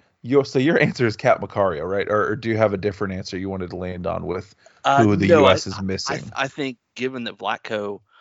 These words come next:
Speaker 2: given the roster as currently constructed, I'm, I'm thinking along the scenarios of if I could add a player who's injured to this team, who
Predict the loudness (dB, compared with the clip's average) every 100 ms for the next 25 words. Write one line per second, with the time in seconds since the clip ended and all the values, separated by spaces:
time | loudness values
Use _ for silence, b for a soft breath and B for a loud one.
0 | b b b -6 4 4 4 -4 -6 -4
1 | -4 -2 0 0 -2 -6 -4 -4 -8 -6
2 | -4 -4 -10 -12 -12 -10 -6 -6 -6 -8
3 | -6 -8 -6 -4 -4 -2 -4 -4 -6 -2
4 | -4 -6 -8 -4 -2 -2 -2 -6 -8 -8
5 | -4 0 0 0 -4 -8 -6 -2 0 0
6 | -4 -10 -12 -6 -4 -2 -4 -6 _ b
7 | b -10 -10 -6 -6 -2 -2 -2 -6 -20
8 | _ _ _ -6 -4 -2 -6 -6 -8 -6
9 | -8 -12 _ b b b 0 0